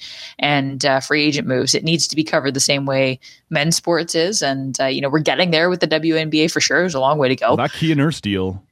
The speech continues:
Speaker 2: was all over my Twitter timeline. I don't know what that means, but it means something.
Speaker 1: Oh, yeah.
Speaker 2: Yeah.
Speaker 1: Like, the,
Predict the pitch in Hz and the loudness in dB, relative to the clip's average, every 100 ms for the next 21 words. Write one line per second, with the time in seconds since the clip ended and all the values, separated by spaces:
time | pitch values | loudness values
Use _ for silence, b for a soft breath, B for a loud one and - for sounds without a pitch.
0 | _ 107 107 117 123 131 113 98 98 - | _ -4 0 2 2 2 0 -2 -2 -2
1 | 110 98 90 80 78 78 90 113 127 104 | -2 -2 -4 -4 -6 -6 -2 0 2 2
2 | 104 117 139 131 147 160 95 98 110 - | -2 0 2 2 2 0 -2 0 0 -2
3 | 104 90 76 85 _ _ _ _ _ _ | -4 -4 -10 -12 _ _ _ _ _ _
4 | _ 190 202 175 - - 95 - 214 208 | _ 0 2 0 -2 -18 -10 -2 0 2
5 | 226 - | 0 0